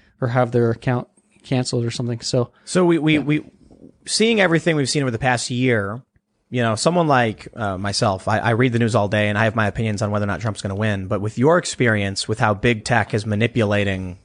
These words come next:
Speaker 2: the elections, essentially, do you think Trump is gonna win?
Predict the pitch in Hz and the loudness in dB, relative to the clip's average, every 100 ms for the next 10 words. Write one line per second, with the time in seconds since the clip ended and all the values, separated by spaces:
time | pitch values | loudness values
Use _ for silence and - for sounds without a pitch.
0 | - 107 101 113 - 107 90 - 110 - | -10 -4 0 0 0 -6 -4 -4 -4 -4
1 | 92 98 - - - _ - 110 120 117 | -6 -8 -12 -20 -20 _ -12 -4 -2 0
2 | 127 135 120 123 131 131 143 | -2 -2 -4 -2 -2 -2 -4